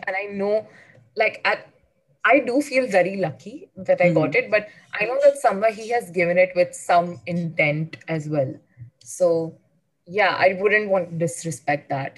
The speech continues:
Speaker 1: Not, at least
Speaker 2: Okay.
Speaker 1: not till I get to see him at VCon and, you know, actually
Speaker 2: Hmm.
Speaker 1: talk to him about it.
Speaker 2: That's interesting. Yeah. So I, I hope, I know about VCons and that's super interesting. So let's see.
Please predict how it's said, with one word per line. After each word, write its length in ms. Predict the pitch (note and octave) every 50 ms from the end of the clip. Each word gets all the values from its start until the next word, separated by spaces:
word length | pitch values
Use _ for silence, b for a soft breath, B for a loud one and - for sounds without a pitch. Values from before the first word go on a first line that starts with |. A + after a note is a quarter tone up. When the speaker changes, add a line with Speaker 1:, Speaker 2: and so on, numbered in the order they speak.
| - _ -
Speaker 1:
Not, 260 | G#3 A#3 C4 - - - - _ -
at 140 | - -
least 220 | G#3 B3+ A#3+ - -
Speaker 2:
Okay. 80 | F#3+
Speaker 1:
not 340 | G3 F#3 F#3 F3 F3 - -
till 320 | - F#3 F3 F3 F3 E3+ E3+ - - _ _ _ _ _ _ _ _ _ _ _ -
I 100 | F#3+ F#3+
get 280 | F#3 F3+ F#3+ F#3 F#3 -
to 200 | F#3+ F#3+ F3+ - - _ _ _ _ -
see 300 | - - - G#3 G3 F#3
him 180 | F#3+ F3 F3
at 140 | E3+ E3+ D#3+
VCon 520 | D#3 D#3+ E3+ D#3+ - - E3 E3 E3 E3+
and, 300 | E3 D#3 D#3 D#3+ D#3+ D#3+ - -
you 120 | A3 G#3
know, 260 | E3+ D3 D#3 D3+ - _ _ -
actually 380 | F3+ - - - - A3+ -
Speaker 2:
Hmm. 60 | F#3
Speaker 1:
talk 200 | E3+ E3 E3 -
to 60 | E3+ D#3+
him 240 | E3 D#3+ D#3 D3+
about 220 | D3+ D3 D3 D3 C#3+
it. 40 | - - _ _ _ _ _ _ _ _ _ _ _ _ _ _ _ _ _ _ _ _ _ _ _ _ _ _
Speaker 2:
That's 280 | F#3 F3 F3+ G3+ G3+ E3+
interesting. 400 | C#3 A#2 - A#2+ A#2 - - - _ _
Yeah. 280 | F3+ D3+ C#3+ C3 A2+ - - _ _ _ _ _ _ _ _ _
So 160 | - - -
I, 240 | F3+ F3 F3+ F#3+ G#3 G3+
I 120 | F3+ F#3
hope, 300 | F3 F#3 G3 G3 G#3 - -
I 200 | D3+ D3+ D#3+ F3
know 120 | F3 F#3+ G3+
about 180 | G3 G#3 G3+ D#3+
VCons 500 | C#3+ C3+ C3 B2 C#3+ C#3 C#3+ E3+ E3 F3
and 400 | D3+ C#3 C3+ C#3 C#3 C3+ C#3 C3
that's 220 | D3 D#3 - -
super 200 | - D3+ D3 D#3+
interesting. 580 | D3+ C3+ B2+ B2+ C3 B2 - C#3 C3+ E3 F3 - _ _ _ _ _ _ _
So 380 | - - C3+ C3 B2+ B2+ B2+
let's 340 | B2+ B2+ B2+ C#3+ C#3+ - -
see. 200 | - B2 - -